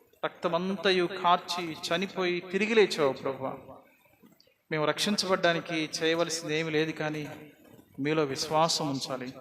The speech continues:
ఈ బిడ్డలు ప్రభువా, నీవే వారి దేవుడు అని, నీవే వారి ప్రభు అని, నీవు మాత్రమే వారి కొరకు చనిపోయావని,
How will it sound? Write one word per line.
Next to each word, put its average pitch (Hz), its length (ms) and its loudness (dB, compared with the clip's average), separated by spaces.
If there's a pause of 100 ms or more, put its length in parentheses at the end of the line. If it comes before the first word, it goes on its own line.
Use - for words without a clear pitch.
(240)
ఈ - 20 -12
బిడ్డలు 147 280 2
ప్రభువా, 165 720 0 (680)
నీవే 160 360 4
వారి 165 240 4
దేవుడు 170 360 2
అని, 151 580 -2 (180)
నీవే 170 300 4
వారి 175 240 8
ప్రభు 170 380 4
అని, 170 340 4 (100)
నీవు 170 260 0
మాత్రమే 185 440 4
వారి 170 240 6
కొరకు 180 240 2
చనిపోయావని, 180 800 4